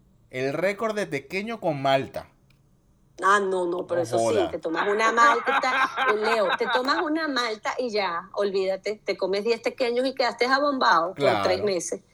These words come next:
Speaker 2: No, no, eso no sirve. Con malta no.
Speaker 1: Pero bueno,
Speaker 2: Tiene
Speaker 1: pero
Speaker 2: que
Speaker 1: pa-,
Speaker 2: ser
Speaker 1: pero para ponerle
Speaker 2: con chicha, con chicha.
Speaker 1: No, imagínate.
Speaker 2: <laughs>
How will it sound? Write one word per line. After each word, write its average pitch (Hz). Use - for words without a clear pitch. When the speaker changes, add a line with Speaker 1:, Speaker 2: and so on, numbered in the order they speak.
Speaker 2:
No, 175
no, 170
eso 185
no 175
sirve. 226
Con 233
malta 214
no. 247
Speaker 1:
Pero 110
bueno, 214
Speaker 2:
Tiene -
Speaker 1:
pero -
Speaker 2:
que 285
Speaker 1:
pa-, -
Speaker 2:
ser 294
Speaker 1:
pero 302
para -
ponerle 277
Speaker 2:
con 311
chicha, 339
con 240
chicha. -
Speaker 1:
No, 180
imagínate. 202
Speaker 2:
<laughs> -